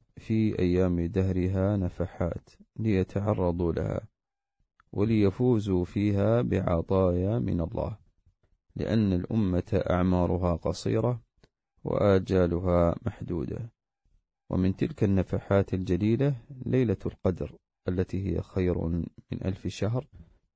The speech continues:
كما أخبر الله جل وعلا بذلك في كتابه. وكان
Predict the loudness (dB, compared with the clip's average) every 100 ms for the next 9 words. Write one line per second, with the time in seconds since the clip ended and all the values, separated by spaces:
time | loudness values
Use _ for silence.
0 | _ -2 0 0 -2 -6 -2 0 0 0
1 | 0 -2 -2 -4 -4 -4 -4 -2 0 0
2 | 0 0 -2 -2 0 0 -2 -4 -6 -6
3 | -8 -8 -8 -6 -6 -10 -14 _ _ _
4 | _ _ _ _ _ _ _ _ _ _
5 | _ _ -12 -8 0 2 2 2 0